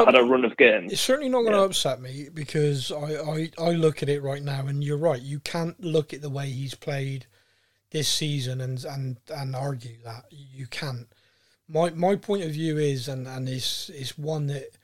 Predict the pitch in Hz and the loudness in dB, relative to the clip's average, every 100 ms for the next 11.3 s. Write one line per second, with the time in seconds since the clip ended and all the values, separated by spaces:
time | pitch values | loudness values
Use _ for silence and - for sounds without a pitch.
0 | _ _ _ _ _ _ _ _ - 196 | _ _ _ _ _ _ _ _ 2 4
1 | 208 202 233 220 220 196 170 160 165 160 | 4 0 2 4 2 4 2 2 0 0
2 | 151 131 - 156 143 - 135 135 - 143 | 0 -2 0 -2 -4 -6 -8 -8 -4 -2
3 | 139 135 139 - 135 139 139 139 - 151 | 0 -2 -4 -6 -4 -4 -6 -8 -4 -2
4 | 160 147 151 139 139 - 151 135 - 147 | 0 0 0 0 -4 -4 -4 -4 -6 -4
5 | 135 127 - 135 123 123 131 131 139 - | -4 -6 -6 -4 -4 -8 -10 -10 -10 -8
6 | 156 135 135 131 123 - 135 123 - - | -8 -6 -6 -4 -4 -4 -4 -4 -6 -10
7 | - - 123 117 _ _ - - 131 123 | -8 -8 -10 -12 _ _ -20 -6 -4 -2
8 | 127 127 - - 131 127 127 117 113 131 | -4 -6 -12 -16 -8 -6 -6 -8 -10 -14
9 | - _ _ _ _ _ _ - 143 139 | -16 _ _ _ _ _ _ -4 -2 0
10 | 143 160 156 131 135 131 - 123 135 131 | 2 0 0 -4 -4 -4 -8 -10 -8 -6
11 | 131 131 143 | -8 -8 -12